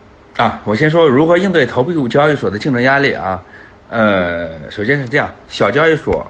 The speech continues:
跟大交易所，或者小平台跟大平台比啊，只有一点可以，可以，可以竞争的，就是创新。因为大平台，就是一般来说啊，就是做得越大，你的生意做得越大，你会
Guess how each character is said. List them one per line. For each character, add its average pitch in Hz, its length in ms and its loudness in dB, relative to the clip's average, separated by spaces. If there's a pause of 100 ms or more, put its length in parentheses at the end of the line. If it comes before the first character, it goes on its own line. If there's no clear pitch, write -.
(120)
跟 131 260 2
大 135 180 0
交 113 200 2
易 113 80 0
所， 104 240 -6 (720)
或 - 40 0
者 139 80 4
小 104 160 0
平 113 200 -2
台 113 120 2
跟 123 120 0
大 127 160 2
平 104 200 -6
台 107 200 0 (240)
比 92 140 -6
啊， 90 200 -10 (160)
只 - 80 -2
有 135 100 4
一 101 120 0
点 92 200 -4
可 92 140 -10
以， 90 240 -6
可 98 160 -8
以， 87 220 -2
可 - 160 -6
以 95 120 0
竞 95 200 -4
争 95 120 -2
的， 85 80 -6 (100)
就 123 120 -4
是 113 100 2
创 107 200 -2
新。 117 200 -2 (440)
因 135 100 2
为 139 220 4 (380)
大 175 220 0
平 151 420 -2
台， 107 340 -2 (160)
就 131 120 -2
是 127 100 0
一 151 120 -6
般 208 200 0
来 104 140 0
说 98 260 -4
啊， 95 220 -2
就 120 140 -8
是 120 140 -2
做 165 160 2
得 147 80 2
越 156 140 2
大， 151 300 -2
你 104 100 -4
的 120 80 0
生 156 160 -2
意 165 80 -2
做 160 100 2
得 147 80 4
越 156 140 2
大， 151 160 2
你 104 240 2
会 127 340 2